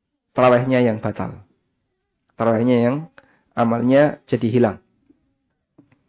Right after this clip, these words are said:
Annal akbara yukhallidu finnar. Bahwasanya syirik akbar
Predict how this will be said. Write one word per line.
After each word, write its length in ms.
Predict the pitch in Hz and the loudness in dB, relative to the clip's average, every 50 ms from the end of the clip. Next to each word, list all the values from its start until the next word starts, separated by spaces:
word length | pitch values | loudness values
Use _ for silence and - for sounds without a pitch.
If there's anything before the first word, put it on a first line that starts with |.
| _ _ - - _ _ _ _ _ _ _ | _ _ -20 -20 _ _ _ _ _ _ _
Annal 400 | - 180 208 214 202 196 190 190 | 2 4 4 6 6 6 6 6
akbara 480 | - 202 214 180 170 175 180 180 180 | 4 2 2 2 4 4 6 6 6
yukhallidu 680 | 175 165 156 143 - 196 196 196 185 175 170 151 160 156 143 | 6 6 4 4 4 4 4 6 6 6 4 4 2 2 2
finnar. 480 | - 135 139 143 135 110 - - - _ _ _ _ _ _ _ _ _ _ _ _ _ _ | 2 0 2 2 2 0 0 -4 -12 _ _ _ _ _ _ _ _ _ _ _ _ _ _
Bahwasanya 420 | _ - 139 139 131 175 180 185 175 | _ 2 2 2 2 2 2 2 2
syirik 320 | 156 - 175 170 151 - | 2 2 2 2 2 0
akbar 640 | 143 131 127 127 143 160 175 185 185 208 202 233 - | -2 -4 0 2 4 6 6 6 4 2 -2 -6 -12